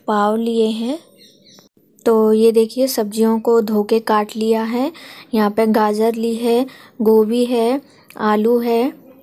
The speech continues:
और हरा मटर है। तो सब वेजिटेबल आप अपने according ले सकते हैं। तो चलिए अब हम आगे की तैयारी शुरू करते हैं और पाव भाजी की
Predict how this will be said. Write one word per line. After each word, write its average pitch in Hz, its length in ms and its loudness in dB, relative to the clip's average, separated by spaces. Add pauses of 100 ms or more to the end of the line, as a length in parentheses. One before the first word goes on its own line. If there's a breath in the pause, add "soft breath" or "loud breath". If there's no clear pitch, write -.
और 214 340 2
हरा 220 320 0
मटर 220 400 0
है। 247 120 2
तो 262 280 2
सब 220 440 -4
वेजिटेबल 247 600 2
आप 247 160 -2
अपने 233 280 0
according 226 420 -2
ले 220 160 2
सकते 220 400 -2
हैं। 240 260 0 (440 loud breath)
तो 214 180 4
चलिए 226 340 2
अब 254 140 0
हम 247 180 0
आगे 214 260 2
की 240 160 -4
तैयारी 220 500 2
शुरू 220 300 2
करते 220 340 0
हैं 247 240 0
और 262 180 2
पाव 220 320 -2
भाजी 220 380 -4
की 285 320 -4